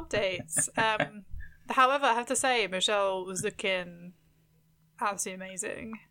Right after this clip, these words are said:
Speaker 1: Like,
Speaker 2: She always looks
Speaker 1: the
Speaker 2: amazing.
Speaker 1: whole
Speaker 2: She's
Speaker 1: thing.
Speaker 2: such a
Speaker 1: I know she does. It was, like, her
Speaker 2: stylish lady.
Speaker 1: birthday the other day, wasn't it? And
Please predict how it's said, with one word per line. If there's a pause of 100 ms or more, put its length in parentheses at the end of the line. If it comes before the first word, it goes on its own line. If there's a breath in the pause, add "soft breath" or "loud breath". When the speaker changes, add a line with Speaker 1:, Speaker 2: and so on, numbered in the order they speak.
(140)
Speaker 1:
Like,
Speaker 2:
She
always
looks
Speaker 1:
the
Speaker 2:
amazing.
Speaker 1:
whole
Speaker 2:
She's
Speaker 1:
thing.
Speaker 2:
such
a
Speaker 1:
I
know
she
does.
It
was,
like,
her
Speaker 2:
stylish
lady.
Speaker 1:
birthday
the
other
day,
wasn't
it?
And